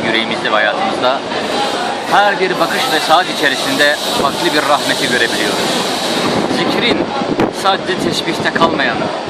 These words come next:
sadece dildeki bir tekrardan ibaret olmayan, sadece bedensel bazı etkinliklerle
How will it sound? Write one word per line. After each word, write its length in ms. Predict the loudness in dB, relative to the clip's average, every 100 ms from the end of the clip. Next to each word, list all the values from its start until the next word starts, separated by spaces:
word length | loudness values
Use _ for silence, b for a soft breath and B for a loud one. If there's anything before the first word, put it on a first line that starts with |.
| 2
sadece 420 | 2 2 0 0
dildeki 480 | 0 0 0 0 0
bir 60 | 0
tekrardan 600 | -2 0 2 2 2 2
ibaret 440 | 4 4 4 4
olmayan, 360 | 2 4 2 0 -2 -2 0 2
sadece 500 | 2 2 0 2 2
bedensel 500 | 2 2 2 2 2 4
bazı 300 | 4 4 -2
etkinliklerle 920 | -2 0 0 0 2 2 2 2